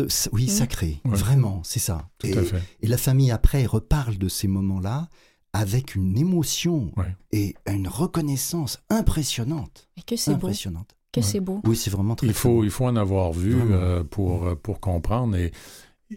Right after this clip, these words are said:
Speaker 3: et je vous dirais aussi, il faut en avoir vu, l'avoir vécu pour ne pas comprendre l'opposition des, des groupes, euh,
Speaker 1: Mm.
Speaker 3: qui sont contre ça. Et je rappelle, en parlant de ça, qu'il n'y a aucune opposition entre les soins palliatifs et l'aide médicale à mourir. L'aide médicale à mourir, c'est un des, c'est le dernier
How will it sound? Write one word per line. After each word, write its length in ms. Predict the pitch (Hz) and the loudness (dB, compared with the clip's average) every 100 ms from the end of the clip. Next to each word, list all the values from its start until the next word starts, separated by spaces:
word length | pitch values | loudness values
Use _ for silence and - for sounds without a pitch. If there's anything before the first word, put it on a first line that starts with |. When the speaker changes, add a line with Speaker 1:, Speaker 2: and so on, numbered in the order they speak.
| - _ | -16 _
Speaker 3:
et 100 | - | 0
je 60 | 98 | 2
vous 120 | 95 | 2
dirais 220 | 87 92 | 2 2
aussi, 260 | 101 - 113 | 2 0 -2
il 40 | |
faut 140 | - 90 | 0 0
en 80 | |
avoir 300 | 87 82 82 | 0 0 0
vu, 100 | 90 101 | 0 0
l'avoir 260 | 85 85 85 | 0 0 0
vécu 360 | 82 76 117 | -2 -2 -2
pour 180 | - 90 | -2 0
ne 120 | 85 | 0
pas 220 | - - 98 | -2 -2 -2
comprendre 640 | 90 80 - 87 87 85 | -2 -4 -4 -2 0 0
l'opposition 800 | 85 82 95 80 - - 87 85 | -2 0 -2 0 0 0 -2 -2
des, 240 | 82 80 | -2 -4
des 220 | 87 87 | -4 -4
groupes, 400 | 82 85 87 - 80 | -2 -4 -6 -6 -6
euh, 160 | 80 | -6
Speaker 1:
Mm. 40 | 82 | -8
Speaker 3:
qui 100 | - | -12
sont 200 | - 87 | -8 -8
contre 260 | - 80 - | -8 -8 -10
ça. 140 | 131 | -4
Et 60 | 127 | -2
je 160 | 87 85 | 0 0
rappelle, 260 | - 76 | -2 -2
en 60 | 82 | -2
parlant 300 | 85 80 78 | -2 -2 -4
de 80 | - | -6
ça, 160 | 131 - - - - | -8 -8 -8 -8 -6
qu'il 160 | - 98 | 0 2
n'y 80 | 98 | 2
a 100 | - - | -2 -2
aucune 400 | 247 - 156 107 | 0 2 2 0
opposition 560 | 85 113 85 78 131 107 | -2 -4 -4 -4 -2 -2
entre 160 | - | -2
les 80 | 87 | -2
soins 260 | 80 107 104 | -2 -2 -2
palliatifs 600 | 87 80 82 - 131 - | -2 -2 -4 -6 -6 -4
et 40 | |
l'aide 200 | 85 82 | -2 -2
médicale 400 | 82 82 - 85 | -2 -4 -4 -4
à 20 | |
mourir. 340 | 80 80 104 101 | -4 -4 -4 -2
L'aide 220 | 110 110 | -2 0
médicale 380 | 98 - - 87 | -2 -2 -2 -2
à 20 | |
mourir, 240 | 82 135 | 0 -2
c'est 300 | - 92 - | -2 -4 -2
un 120 | 101 104 | -2 0
des, 240 | 85 95 | -2 -6
c'est 180 | - 95 | -6 0
le 160 | 90 113 | 2 2
dernier 460 | 90 80 92 110 | 0 -2 -2 -2